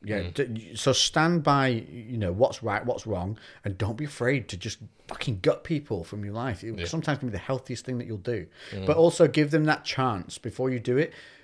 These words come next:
Speaker 2: Of course,
Speaker 1: Be
Speaker 2: yeah.
Speaker 1: upfront with them and give them that chance to just repent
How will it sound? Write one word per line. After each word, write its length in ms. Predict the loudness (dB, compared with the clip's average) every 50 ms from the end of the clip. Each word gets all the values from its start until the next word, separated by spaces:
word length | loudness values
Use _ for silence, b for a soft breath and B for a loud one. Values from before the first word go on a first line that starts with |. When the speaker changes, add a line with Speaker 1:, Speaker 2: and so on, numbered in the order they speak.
| B B B B B -18 -18 -18 -18 -18
Speaker 2:
Of 100 | -14 -4
course, 200 | 0 0 4 8
Speaker 1:
Be 100 | 10 10
Speaker 2:
yeah. 100 | 10 10
Speaker 1:
upfront 260 | 8 6 4 4 4
with 140 | 4 0 0
them 120 | -2 -2
and 160 | -2 -4 -6 -2
give 220 | 0 0 0 2
them 140 | 2 2 2
that 160 | 2 2 0
chance 360 | 0 0 2 2 2 0 -4
to 80 | -6 -4
just 200 | -4 -4 -4 -6
repent 540 | -8 -8 -4 -4 -4 -4 -4 -6 -10 -20